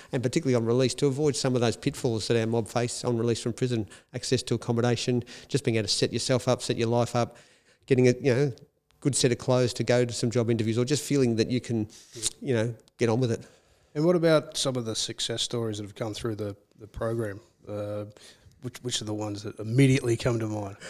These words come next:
Speaker 1: <laughs> So many. So, like, we're very fortunate to have two of the, uh, men from the program now working and delivering that program. So Robbie Wiramander and Sean Miller, I would have met in those first years, so eight years ago,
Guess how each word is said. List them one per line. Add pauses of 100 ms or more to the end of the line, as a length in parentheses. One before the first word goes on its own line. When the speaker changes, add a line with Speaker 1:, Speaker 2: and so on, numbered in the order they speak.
(180)
Speaker 1:
<laughs>
So
many.
So, (680)
like,
we're
very
fortunate
to
have
two
of
the, (520)
uh,
men
from
the
program (400)
now
working
and
delivering
that
program. (400)
So
Robbie
Wiramander
and
Sean
Miller, (500)
I
would
have
met
in
those
first
years,
so
eight
years
ago,